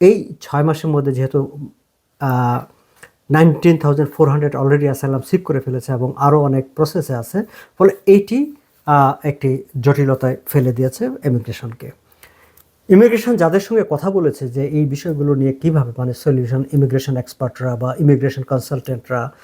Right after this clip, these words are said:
তাদের মধ্য থেকে বেশ কতগুলো, আহ, পরামর্শ এসেছে। তার মধ্যে একটা উল্লেখযোগ্য পরামর্শ হচ্ছে, তারা বলছেন যে যেহেতু এখন প্রায় এগারো লাখের মতো অ্যাপ্লিকেশন জমা, মানে জমা আছে পেন্ডিং,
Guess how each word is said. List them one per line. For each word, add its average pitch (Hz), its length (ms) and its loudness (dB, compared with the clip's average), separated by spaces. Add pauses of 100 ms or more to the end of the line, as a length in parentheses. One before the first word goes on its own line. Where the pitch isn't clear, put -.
(480)
তাদের 180 340 8 (180)
মধ্য 160 140 6 (120)
থেকে 196 240 -2
বেশ 202 120 2 (180)
কতগুলো, 139 360 0 (100)
আহ, 127 420 -2 (300)
পরামর্শ 139 320 2 (160)
এসেছে। - 260 -8 (100)
তার 135 140 -2
মধ্যে 123 180 -6
একটা 143 160 -4
উল্লেখযোগ্য 170 420 -2 (120)
পরামর্শ 127 320 -4 (180)
হচ্ছে, 127 260 -6 (840)
তারা 127 160 4 (100)
বলছেন 156 320 4 (720)
যে 135 160 2 (1000)
যেহেতু 185 220 6 (140)
এখন 160 200 0 (180)
প্রায় 139 200 0 (120)
এগারো 147 280 0
লাখের 147 300 -2
মতো 135 160 -4 (160)
অ্যাপ্লিকেশন 131 580 -8 (260)
জমা, 156 240 6 (260)
মানে 127 140 -4 (200)
জমা 147 240 4
আছে - 200 -12
পেন্ডিং, 143 280 2